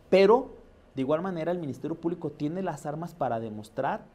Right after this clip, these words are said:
que esta persona cometió el delito. Entonces se le pone su línea, como ya lo hemos visto. Entonces pongo los ejemplos para decir que nuestras autoridades en su, en su ámbito están haciendo lo correcto y que solamente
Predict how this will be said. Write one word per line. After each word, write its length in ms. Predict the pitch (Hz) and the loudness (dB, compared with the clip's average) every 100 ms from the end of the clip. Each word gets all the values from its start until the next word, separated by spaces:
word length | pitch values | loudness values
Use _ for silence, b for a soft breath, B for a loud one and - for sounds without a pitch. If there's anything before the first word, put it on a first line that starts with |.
| b b | b b
que 60 | 127 | -12
esta 140 | 131 | -10
persona 340 | 165 127 143 156 | -10 -8 -8 -6
cometió 240 | 120 113 | -6 -4
el 60 | 143 | -4
delito. 200 | 202 170 | -4 -4
Entonces 280 | 135 131 120 | -6 -10 -8
se 140 | 123 | -6
le 140 | 113 | -4
pone 360 | 110 120 123 135 | -4 -4 -4 -6
su 160 | - 135 | -8 -8
línea, 560 | 170 190 185 185 180 | -6 -6 -4 -4 -6
como 200 | 147 131 | -4 -2
ya 160 | 131 190 | 2 2
lo 80 | 233 | 2
hemos 320 | 202 160 117 | 0 -2 -4
visto. 300 | 107 - 113 | -14 -12 -14
Entonces 440 | 113 156 156 151 B B B | -10 -10 -10 -12 B B B
pongo 240 | 226 269 294 | 0 2 2
los 180 | 233 | 0
ejemplos 460 | 190 196 196 220 226 | 0 -4 -2 -2 -2
para 260 | - 170 151 | 2 4 4
decir 440 | 147 - 170 165 B B _ | 2 0 0 0 B B _
que 160 | 170 165 | 2 4
nuestras 340 | 160 160 160 | 2 -2 -2
autoridades 840 | 160 156 170 160 190 208 254 254 - - - | -2 -2 0 2 4 4 2 -2 -14 -20 -12
en 140 | 156 147 | -8 -6
su, 440 | 151 143 135 127 | -2 0 0 -2
en 120 | 147 135 | -6 -6
su 220 | 143 160 | -2 -2
ámbito 540 | 180 185 - 196 233 B B B B | -2 -4 -2 -2 -2 B B B B
están 320 | 147 143 196 220 | -10 -4 -2 -2
haciendo 400 | 208 208 202 208 | -4 -2 0 0
lo 160 | 185 | 0
correcto 500 | 151 135 131 - 247 - B B _ _ _ | 0 0 -2 -2 -8 -8 B B _ _ _
y 120 | 185 160 | -6 -2
que 200 | 180 170 | 0 0
solamente 800 | 202 240 220 220 208 233 226 | 0 0 -2 -4 -2 -2 -2